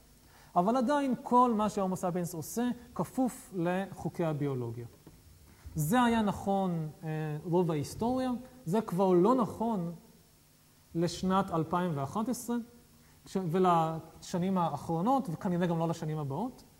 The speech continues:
כשאנחנו מסתכלים על העולם של היום, אז אנחנו מגלים שהומו ספיאנס מתחיל לפרוץ את גבולות מגרש המשחקים של הביולוגיה. הומו ספיאנס מתחיל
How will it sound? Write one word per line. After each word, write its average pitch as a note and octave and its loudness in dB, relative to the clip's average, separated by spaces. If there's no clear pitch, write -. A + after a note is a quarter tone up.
כשאנחנו G3 0
מסתכלים A#3 2
על G3+ 4
העולם F3 4
של D#3+ -2
היום, A#3+ -2
אז F#3 6
אנחנו A#3 2
מגלים G3+ 2
שהומו F#3+ 0
ספיאנס F#3+ -2
מתחיל G#3+ 0
לפרוץ G#3+ -2
את G3 -2
גבולות E3+ 2
מגרש E3+ 0
המשחקים E3 -2
של F3+ 0
הביולוגיה. F3 0
הומו B3 4
ספיאנס A#3 0
מתחיל G#3+ 0